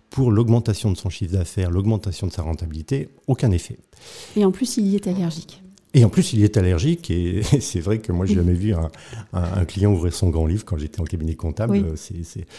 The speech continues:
Speaker 1: donc, vous, vous imaginez, on, on vend un produit que le client
Speaker 2: Mm.
Speaker 1: ne regarde même pas. Donc, c'est un accessoire de l'impôt, c'est un accessoire des,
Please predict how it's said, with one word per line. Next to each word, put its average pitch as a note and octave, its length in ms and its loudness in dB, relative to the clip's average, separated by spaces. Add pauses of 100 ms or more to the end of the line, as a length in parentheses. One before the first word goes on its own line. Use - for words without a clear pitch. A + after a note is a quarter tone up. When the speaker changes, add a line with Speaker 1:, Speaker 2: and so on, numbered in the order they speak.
(120)
Speaker 1:
donc, F#2+ 140 0
vous, G2+ 100 0
vous G2+ 240 0
imaginez, F#2+ 340 2
on, F#2 140 0
on F#2 160 4
vend B2+ 240 2
un G2 80 4
produit F#2+ 420 -4
que - 140 -4
le D#2+ 100 -2
client F#3+ 280 2
Speaker 2:
Mm. G2+ 40 2
Speaker 1:
ne F2 60 0
regarde F2 360 -2
même F#2 160 -2
pas. - 200 -10
Donc, G2 180 -12
c'est - 220 -8
un E2+ 160 0
accessoire F2 480 -4
de D#2+ 100 -4
l'impôt, F2 400 -4
c'est - 140 -12
un E2 100 -6
accessoire F2 540 -6
des, D#2 100 -12